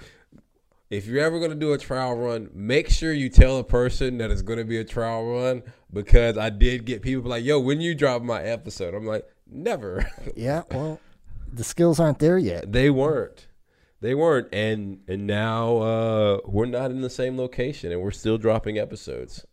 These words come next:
Speaker 2: We are. We're making it work, man. You moved to D C mid-January?
Speaker 1: Yeah.
Speaker 2: Yeah,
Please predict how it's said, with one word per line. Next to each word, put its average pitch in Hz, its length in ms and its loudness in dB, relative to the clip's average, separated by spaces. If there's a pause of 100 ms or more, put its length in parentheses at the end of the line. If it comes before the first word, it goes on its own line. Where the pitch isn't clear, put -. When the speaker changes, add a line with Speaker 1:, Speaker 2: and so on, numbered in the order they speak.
(160)
Speaker 2:
We 110 300 -4
are. 117 280 -4
We're 92 160 -8
making 127 340 -4
it 147 100 -6
work, 104 340 -2
man. 98 260 -8
You 113 100 -6
moved 127 240 -4
to 120 80 -8
D 117 180 -6
C 117 460 -6 (960)
mid-January? 117 800 -6 (260)
Speaker 1:
Yeah. 98 260 -8 (320)
Speaker 2:
Yeah, 95 240 -6